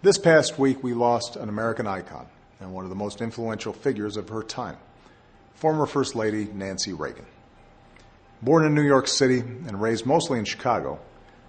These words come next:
Nancy Davis graduated from Smith College in nineteen forty-three.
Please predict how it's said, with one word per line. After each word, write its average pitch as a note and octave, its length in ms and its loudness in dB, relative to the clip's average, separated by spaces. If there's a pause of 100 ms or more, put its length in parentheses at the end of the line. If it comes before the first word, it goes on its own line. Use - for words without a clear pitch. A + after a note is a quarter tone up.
(120)
Nancy C3+ 340 2
Davis A#2 420 2
graduated G#2+ 600 0
from F2 200 -10
Smith - 340 -4
College G#2 400 -2
in D#2 120 -8
nineteen G#2 440 -6
forty-three. F#2 580 -10